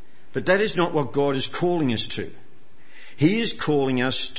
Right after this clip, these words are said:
to Christ-like living. We are to be set aside for the service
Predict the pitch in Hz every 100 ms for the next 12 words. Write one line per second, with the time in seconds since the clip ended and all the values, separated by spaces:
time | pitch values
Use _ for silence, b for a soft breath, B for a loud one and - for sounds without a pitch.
0 | 135 120 - - 139 139 151 - - 113
1 | 113 117 113 - - - 110 127 104 80
2 | - - - - - - b b b b
3 | b 135 139 - 127 131 - - 170 190
4 | - 131 123 123 117 135 110 120 - -
5 | 185 185 127 80 131 - - -